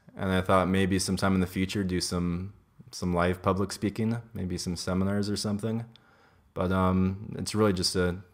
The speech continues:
keep going on YouTube. Um, nothing too complex, and see where it leads me.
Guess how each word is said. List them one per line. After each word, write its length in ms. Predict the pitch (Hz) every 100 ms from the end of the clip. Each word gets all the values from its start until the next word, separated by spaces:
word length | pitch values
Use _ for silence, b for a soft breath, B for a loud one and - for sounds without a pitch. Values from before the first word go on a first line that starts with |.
| _
keep 160 | - 98
going 220 | 101 92
on 140 | 90
YouTube. 460 | 92 95 95 85 95 - b b b b b _ -
Um, 200 | 90 92
nothing 480 | 92 90 92 90 92 - _ _
too 160 | - 92
complex, 600 | 92 87 98 95 - -
and 400 | 92 90 92 95 - - _ -
see 140 | - 92
where 100 | 90
it 40 |
leads 220 | 90 95 95
me. 140 | 85